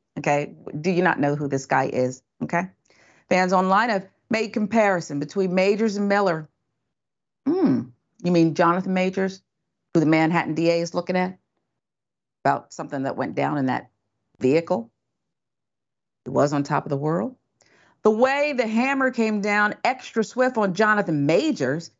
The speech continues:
but Ezra Miller is still headlining this? Don't get me wrong here. Jay Majors brought his fate on himself. Ezra Miller should have gotten the same treatment last summer when they were on their crime spree.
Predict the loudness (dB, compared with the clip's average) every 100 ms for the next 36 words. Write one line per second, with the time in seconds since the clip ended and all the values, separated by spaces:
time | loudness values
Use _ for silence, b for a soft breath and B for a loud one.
0 | -8 -4 0 0 2 0 2 2 2 2
1 | 0 0 -8 -4 2 4 4 2 -6 -2
2 | -2 2 2 2 0 -2 0 0 2 -2
3 | -10 -20 _ _ _ _ _ -4 0 2
4 | 2 2 2 2 2 0 0 -2 -6 _
5 | _ _ _ -2 0 2 2 2 0 0
6 | -4 _ 2 2 2 -6 _ _ _ _
7 | -2 -2 -2 -6 -2 0 0 0 -2 -4
8 | -4 -6 -2 0 2 2 2 2 2 4
9 | 2 0 -6 _ _ _ _ -2 0 2
10 | 2 0 2 -2 -2 -2 -2 0 0 2
11 | 4 4 2 -2 -8 -10 -6 -4 -4 -6
12 | _ _ _ _ _ _ 0 4 4 4
13 | 2 0 -4 _ _ _ _ _ 0 2
14 | 4 2 0 -4 0 2 0 -2 -4 -2
15 | -2